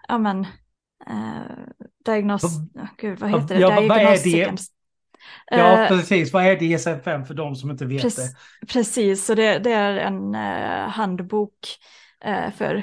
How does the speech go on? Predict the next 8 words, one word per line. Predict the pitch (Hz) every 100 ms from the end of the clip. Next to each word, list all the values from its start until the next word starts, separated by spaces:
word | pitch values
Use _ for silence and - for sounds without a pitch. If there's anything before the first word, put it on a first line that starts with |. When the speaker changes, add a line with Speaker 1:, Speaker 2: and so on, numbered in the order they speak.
| -
Speaker 1:
psykiatrin | - 208 196 208 180 190
med | 185 202 185 _
de | - 196
olika | 185 202
diagnoserna | 190 180 190 196 202 208 -
egentligen, | 160 185 - - 202 208 _
så | 208
standarddiagnoser. | 208 - 180 - - - 208 - - -